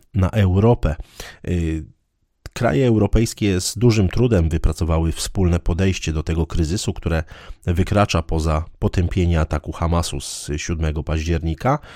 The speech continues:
Natomiast, no, rzeczywiście to, to wspólne podejście było wypracowane po wielu dniach zamieszania i takich mieszanych przekazów, jakie do, docierały. Natomiast, y, na szczycie, y,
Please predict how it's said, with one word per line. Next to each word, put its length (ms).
Natomiast, 460
no, 140
rzeczywiście 480
to, 140
to 340
wspólne 580
podejście 640
było 220
wypracowane 640
po 280
wielu 340
dniach 460
zamieszania 800
i 100
takich 400
mieszanych 540
przekazów, 540
jakie 220
do, 180
docierały. 560
Natomiast, 480
y, 220
na 180
szczycie, 480
y, 40